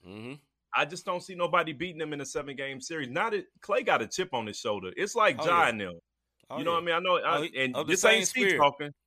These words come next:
Speaker 1: Oh, the
Speaker 2: Yeah,
Speaker 1: same spirit.
Speaker 2: this ain't C talking. It's me. Ja and them got a chip on their shoulder, and like, um, Lathi said earlier, these young boys built different.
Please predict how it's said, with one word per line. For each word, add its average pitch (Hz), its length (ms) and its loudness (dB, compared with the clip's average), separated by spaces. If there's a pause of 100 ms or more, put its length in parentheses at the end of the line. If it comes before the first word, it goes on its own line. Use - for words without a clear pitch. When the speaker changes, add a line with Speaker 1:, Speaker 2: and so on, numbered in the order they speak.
(140)
Speaker 1:
Oh, 120 100 -8
the 131 60 -10
Speaker 2:
Yeah, 190 140 4
Speaker 1:
same 127 160 6
spirit. 151 240 -6
Speaker 2:
this 165 200 0
ain't 196 200 -2
C 214 180 -8
talking. 139 380 -2
It's 139 160 -10
me. 165 320 -6
Ja 214 260 4
and 214 100 -6
them 190 120 -10
got 170 160 2
a 123 80 -2
chip - 340 -4
on 135 140 -4
their 113 160 -2
shoulder, 104 380 -2 (360)
and 123 140 0
like, 151 240 4
um, 139 500 0
Lathi 180 420 -2
said 175 320 4
earlier, 165 500 -2 (600)
these 185 260 -6
young 214 220 0
boys 156 280 2
built 107 360 -2
different. 165 420 -2